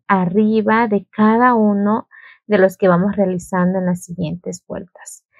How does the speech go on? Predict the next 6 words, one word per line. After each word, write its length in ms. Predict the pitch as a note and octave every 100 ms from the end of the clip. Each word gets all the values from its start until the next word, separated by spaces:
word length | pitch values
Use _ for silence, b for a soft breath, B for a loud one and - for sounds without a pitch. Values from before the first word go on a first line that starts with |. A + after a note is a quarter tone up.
| b b -
Entonces, 540 | F#3+ F3+ G3+ G#3+ C4
recuerden, 540 | A#3+ G#3 G3 F3 D#3+ D#3+
intercalamos 1120 | G#3 F#3 G3 F#3 F#3+ F#3+ F#3+ G3 G3+ B3+ C#4 -
lo 260 | G#3+ B3+
que 140 | - C#4+
son 500 | - G#3+ G3 A3+